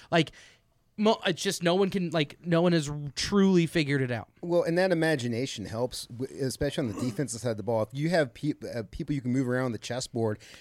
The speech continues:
Speaker 2: and therefore offenses have to prepare to not only see you in your base formation, but also other wacky shit you might throw out at them.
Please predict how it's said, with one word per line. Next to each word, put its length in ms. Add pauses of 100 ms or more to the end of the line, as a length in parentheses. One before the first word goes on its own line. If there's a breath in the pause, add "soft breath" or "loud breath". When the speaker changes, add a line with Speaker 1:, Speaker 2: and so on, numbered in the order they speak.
Speaker 2:
and 180
therefore 460
offenses 340
have 140
to 80
prepare 240
to 100
not 220
only 420 (200 loud breath)
see 200
you 220
in 60
your 100
base 280
formation, 480
but 120
also 240
other 240
wacky 360
shit 260
you 100
might 220
throw 140
out 180
at 80
them. 140